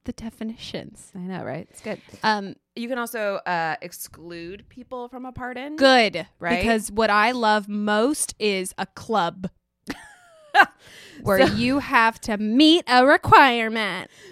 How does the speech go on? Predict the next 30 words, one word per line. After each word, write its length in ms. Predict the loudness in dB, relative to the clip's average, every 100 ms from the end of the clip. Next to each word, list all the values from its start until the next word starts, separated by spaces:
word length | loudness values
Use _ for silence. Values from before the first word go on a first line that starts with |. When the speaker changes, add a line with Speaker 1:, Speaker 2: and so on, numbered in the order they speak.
| -16 -6
Speaker 2:
So 360 | 2 4 4
Speaker 1:
This 80 | 2
is 60 | 0
like 120 | -4
middle 380 | -4 -4 -4 -6
school 320 | -8 -10 -8
all 100 | -8
over 200 | -10 -10
again. 220 | -10 -6
I'm 80 | -4
Speaker 2:
it's 200 | -2 -2
Speaker 1:
so 120 | -2
Speaker 2:
very 180 | 0 0
much 200 | 0 0
Speaker 1:
triggered. 260 | 0 -2 -4
Speaker 2:
like, 80 | -6
you 160 | -6
can 180 | -6 -4
go, 320 | -2 -2 -4 -12 _ _ _ -14
you 160 | -10
need 160 | -10 -10
to 40 |
stop. 400 | -14 -14 -12 -14 -18 _ _
Speaker 1:
Yeah. 300 | -8 -8 -8 -14 _
Speaker 2:
So 280 | 0 2 4
you 140 | 2
can 100 | -4
exclude 420 | -8 -6 -4 -4
parties 460 | -4 -6 -4 -4 -6
from, 420 | -4 -2 -2 -6